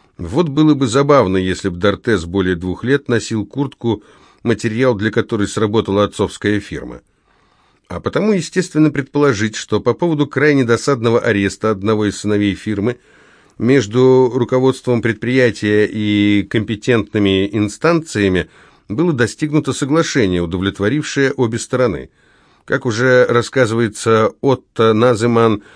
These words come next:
при вскрытии завещания едва ли не похвалялся, что брат его обязан жизнью только влиянию фирмы "Наней". Известная доля правды в этом вполне возможно и была.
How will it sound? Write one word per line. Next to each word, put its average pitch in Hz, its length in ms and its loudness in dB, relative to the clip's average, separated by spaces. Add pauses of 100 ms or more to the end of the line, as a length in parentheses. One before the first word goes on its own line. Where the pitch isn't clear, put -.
(180)
при 110 220 -2
вскрытии 113 480 -4
завещания 110 720 0
едва 107 380 0
ли 113 120 0
не 107 120 0
похвалялся, 107 800 0 (280)
что - 260 -4
брат 120 320 2
его 110 180 2
обязан 107 460 2
жизнью 104 420 -2
только 110 280 -2
влиянию 110 540 0
фирмы 117 360 -2
"Наней". 135 500 0 (640)
Известная 101 500 0
доля 107 220 0
правды 104 440 0
в 98 40 -2
этом 104 280 0
вполне 104 360 0
возможно 104 540 0
и - 20 0
была. 127 400 0